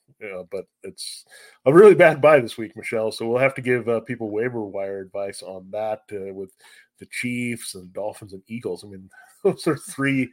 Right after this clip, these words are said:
major teams off this week. So, yeah, y-, I think you'll need a little bit more bye help and a little bit more injury help, and we'll have that for you all on the waiver wire show for week ten tomorrow. Well, that wraps up this edition of Locked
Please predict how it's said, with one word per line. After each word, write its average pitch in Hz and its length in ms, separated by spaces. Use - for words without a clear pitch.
major 127 520
teams 117 440
off 110 260
this 113 240
week. 107 300
So, 104 260
yeah, 101 240
y-, 113 320
I 113 60
think 117 160
you'll 113 100
need 117 140
a 123 40
little 135 100
bit 151 140
more 151 140
bye 139 300
help 139 300
and 127 60
a 123 40
little 127 200
bit 135 40
more 135 160
injury 139 240
help, 113 200
and 104 80
we'll 113 160
have 117 180
that 113 200
for 120 480
you 113 400
all 110 580
on 101 80
the 107 60
waiver 139 260
wire 98 240
show 104 460
for 117 80
week 110 240
ten 117 220
tomorrow. 123 340
Well, 156 100
that 208 180
wraps 202 260
up 196 120
this 180 180
edition 160 320
of 131 160
Locked 139 380